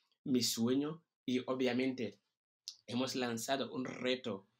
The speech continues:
se llama corre al país los blancos punto com, que es un reto a raíz de la situación del año pasado, la pandemia, pues obviamente no pudimos hacer ninguna actividad solidaria para recaudar fondos,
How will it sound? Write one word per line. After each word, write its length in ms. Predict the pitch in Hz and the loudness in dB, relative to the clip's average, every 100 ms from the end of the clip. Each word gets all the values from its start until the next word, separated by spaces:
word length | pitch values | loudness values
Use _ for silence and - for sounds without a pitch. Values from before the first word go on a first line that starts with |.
| _ | _
se 160 | - 113 | -4 0
llama 280 | 127 139 - | 2 2 0
corre 340 | 143 139 135 | 0 0 0
al 120 | 127 | -2
país 180 | 123 127 | -2 -4
los 140 | 117 | -2
blancos 400 | 113 117 127 113 | -2 -2 -4 -6
punto 280 | - 123 123 | -2 -2 -2
com, 340 | 113 151 202 - _ _ _ _ - | -2 0 -2 -6 _ _ _ _ -6
que 100 | 120 | -4
es 120 | 113 | -2
un 100 | 135 | -2
reto 500 | 131 127 123 151 139 | 0 0 0 -2 -4
a 80 | 131 | -4
raíz 280 | 120 127 139 | 0 0 2
de 60 | |
la 80 | 127 | 0
situación 440 | - - 113 127 | -2 -4 -4 -2
del 140 | 127 123 | 0 0
año 200 | 131 135 | 0 0
pasado, 600 | 123 - 143 135 151 - | -2 0 0 0 -4 -8
la 140 | 120 | -10
pandemia, 540 | 113 113 117 139 139 147 | -4 -2 0 2 0 -2
pues 160 | 110 | -6
obviamente 580 | 123 117 113 123 123 139 - - - | -6 -4 -2 -4 -6 -8 -10 -12 0
no 360 | 123 127 135 - | 4 4 4 -4
pudimos 560 | 123 120 131 - - - | 0 2 2 0 -4 -6
hacer 420 | 113 - 135 117 | -6 -2 -2 -2
ninguna 460 | 123 120 127 135 - | -2 -2 0 -2 -4
actividad 480 | 117 - 120 113 123 | -10 -6 -2 0 0
solidaria 560 | - 104 110 117 101 | -4 -6 -4 -4 -6
para 160 | 98 104 | -8 -10
recaudar 420 | 104 - 104 117 | -10 -10 -6 -6
fondos, 440 | 113 151 160 175 | -4 -2 -2 -4